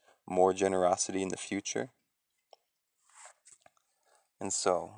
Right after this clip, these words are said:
when you feel that heart and you feel the warmth and you feel that impulse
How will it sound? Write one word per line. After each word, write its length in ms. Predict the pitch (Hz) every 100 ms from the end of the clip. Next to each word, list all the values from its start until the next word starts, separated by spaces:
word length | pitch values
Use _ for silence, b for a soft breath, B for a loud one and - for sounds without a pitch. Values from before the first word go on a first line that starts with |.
| 113
when 180 | 92 95
you 80 |
feel 320 | 92 - 104 107
that 240 | 104 101 -
heart 460 | - 104 107 - _ _ _
and 120 | 87 87
you 60 |
feel 240 | - 98 98
the 160 | 92
warmth 380 | 92 98 101 -
and 140 | - 92
you 60 |
feel 280 | - - 95
that 180 | 95 95 _ _ b b b b b
impulse 720 | - 98 - 101 104 - -